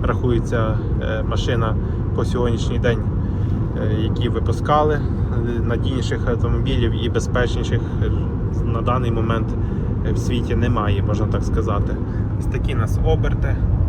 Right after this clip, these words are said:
Гарно, впевнено себе почуває як і на трасі, так і на бездоріжжі, в поєднанні з повним приводом і високим кліренсом. При потребі нас виїжджає навігація, також є пульт до неї, преміум музика також присутня, двозонний клімат, Bluetooth. Е, тут у нас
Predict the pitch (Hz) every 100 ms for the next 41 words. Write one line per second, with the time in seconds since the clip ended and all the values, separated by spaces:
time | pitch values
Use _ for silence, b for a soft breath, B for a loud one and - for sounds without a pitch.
0 | - - - - - 127 127 120 - 143
1 | 123 120 113 135 117 120 131 120 113 113
2 | 110 117 - 123 117 - 117 107 - 107
3 | 117 113 - 156 - 135 - 120 117 117
4 | 113 - - 123 113 110 120 117 113 113
5 | 113 110 101 113 113 - 110 113 113 -
6 | - B B B - - 131 113 - 120
7 | 110 110 107 120 117 120 113 113 113 117
8 | 147 156 151 156 127 135 131 - 131 -
9 | - 127 127 123 - 120 113 113 120 143
10 | - - 131 131 123 117 - 123 - 113
11 | 113 113 110 117 113 113 117 - - 127
12 | - - - - - - - - B B
13 | B B B B - 113 110 107 110 -
14 | - 113 110 113 110